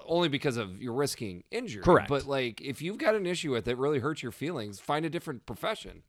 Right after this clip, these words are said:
Speaker 2: I can understand repping out the second team.
Speaker 1: Th-, it matters.
Speaker 2: Yeah, that's
Speaker 1: That
Speaker 2: fair.
Speaker 1: stuff, that stuff plays down the line. All right.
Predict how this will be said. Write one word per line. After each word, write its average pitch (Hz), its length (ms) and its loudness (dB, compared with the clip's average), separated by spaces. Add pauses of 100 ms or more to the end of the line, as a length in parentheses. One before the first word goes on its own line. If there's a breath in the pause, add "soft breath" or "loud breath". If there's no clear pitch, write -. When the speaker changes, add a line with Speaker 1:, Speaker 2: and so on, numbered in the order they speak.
(100)
Speaker 2:
I 185 100 6
can 170 140 2
understand 127 420 2
repping 92 280 -4
out 73 120 -10
the - 80 -14
second - 340 -12
team. - 160 -16 (180)
Speaker 1:
Th-, 175 140 4
it 196 100 10
matters. 330 500 0
Speaker 2:
Yeah, 101 200 2
that's 220 280 2
Speaker 1:
That - 60 -2
Speaker 2:
fair. 254 100 -2
Speaker 1:
stuff, - 180 -12
that 180 220 -4
stuff - 320 -6
plays 214 400 -4 (560 soft breath)
down 147 180 4
the 202 80 2
line. 196 320 0 (100)
All 117 80 4
right. 139 220 8